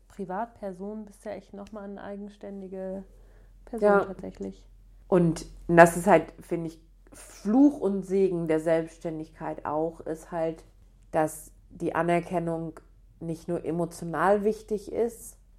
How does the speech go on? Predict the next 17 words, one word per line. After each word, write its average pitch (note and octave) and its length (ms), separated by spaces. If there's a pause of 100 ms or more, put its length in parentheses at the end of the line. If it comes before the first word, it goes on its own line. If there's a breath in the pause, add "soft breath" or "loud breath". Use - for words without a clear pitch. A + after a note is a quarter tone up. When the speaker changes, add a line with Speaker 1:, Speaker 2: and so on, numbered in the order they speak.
Speaker 2:
sondern E3 400
noch D#3+ 180 (120)
viel G3 460
mehr, F#3 360
als F3 240
wenn F3 100
man E3 160
vielleicht E3 460
angestellt F3+ 580
ist. F3 260 (420)
Gilt D#3 200
natürlich D3+ 360
nicht D3 180
für - 140
jeden D#3+ 400
Bereich, D#3 460
aber D3+ 260